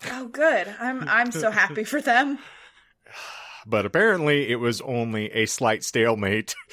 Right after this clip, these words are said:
Speaker 2: <laughs> because John goes on to further indicate that Joyce has been molested, more or less, by their intruders,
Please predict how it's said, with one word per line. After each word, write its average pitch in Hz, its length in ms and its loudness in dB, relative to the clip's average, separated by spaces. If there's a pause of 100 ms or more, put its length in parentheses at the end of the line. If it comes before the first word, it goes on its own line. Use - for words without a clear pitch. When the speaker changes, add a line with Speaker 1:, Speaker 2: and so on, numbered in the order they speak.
Speaker 2:
<laughs> - 280 -10
because 101 480 0
John 135 360 2
goes 127 240 4
on 131 220 2
to 156 140 0
further 190 340 2
indicate 120 500 0
that 131 160 0
Joyce 127 320 2
has 120 140 -4
been 107 380 2 (180)
molested, 101 800 2 (160)
more 85 340 0
or 76 60 -2
less, 78 480 -4 (420)
by 95 320 0
their 98 280 2
intruders, 87 760 -4